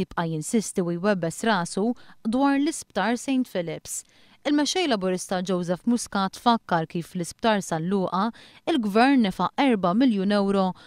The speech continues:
madankollu dan għamlu biex fetaħ l-uffiċini ta' wieħed mill-bażużli tiegħu fil-Malta Enterprise. Issaqsa għaliex il-gvern qed jibqa' jżomm lura milli jiddiskuti l-kuntratt ta' Saint Philip's mal-oppożizzjoni.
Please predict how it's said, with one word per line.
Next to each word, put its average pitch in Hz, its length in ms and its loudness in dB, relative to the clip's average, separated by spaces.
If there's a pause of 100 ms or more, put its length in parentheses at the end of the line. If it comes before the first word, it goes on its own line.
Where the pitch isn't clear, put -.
(160)
madankollu 247 640 6
dan 214 240 4
għamlu 226 320 4
biex 202 220 -2
fetaħ 208 320 2
l-uffiċini 220 880 4
ta' 160 160 0
wieħed 202 400 0
mill-bażużli 170 800 0
tiegħu 190 380 2 (180)
fil-Malta 302 720 0
Enterprise. 165 840 -2 (400)
Issaqsa 240 560 2
għaliex 226 240 2
il-gvern 202 560 2
qed 202 140 -4
jibqa' - 260 -4
jżomm 214 400 0
lura 214 400 0
milli 170 260 -4
jiddiskuti 185 720 -4
l-kuntratt 180 720 -4
ta' 165 80 -4
Saint 302 320 -4
Philip's 175 540 -4 (260)
mal-oppożizzjoni. 226 1200 -2